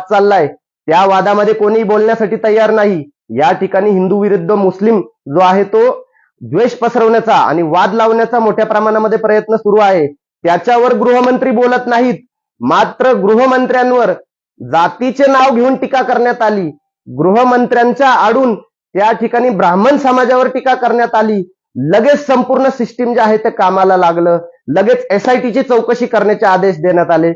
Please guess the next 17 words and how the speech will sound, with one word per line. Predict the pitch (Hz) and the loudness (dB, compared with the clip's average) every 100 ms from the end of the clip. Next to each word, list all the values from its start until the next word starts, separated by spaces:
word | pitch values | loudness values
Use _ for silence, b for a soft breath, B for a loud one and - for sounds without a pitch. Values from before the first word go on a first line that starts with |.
| - _ - | -6 _ -6
लगेच | 139 185 240 214 | -2 2 2 2
राष्ट्रवादी | 202 196 214 226 220 233 | 0 -2 0 0 0 0
काँग्रेस | 220 208 240 233 | 0 2 0 0
शरद | 208 214 | 0 0
पवार, | 226 208 214 214 226 - - 170 | 0 0 2 0 -4 -14 -6 0
अ, | 160 160 | 0 0
शरदचंद्र | 196 214 214 220 | -2 0 0 0
पवार | - 196 214 | 0 0 2
गटाचे | 196 196 202 208 | 0 -2 -2 -2
जे | 190 208 | -2 -2
सोशल | 185 180 196 | -2 -2 -2
मीडियाचे | 190 185 185 | 0 -2 0
अध्यक्ष | 175 165 175 - | -2 -2 -4 -2
आहेत | 185 - | -2 0
योगेश | 170 170 185 | -2 0 0
सावंत | 185 175 170 - _ _ 143 | 0 0 -2 -6 _ _ 0
यांना | 180 269 | 2 2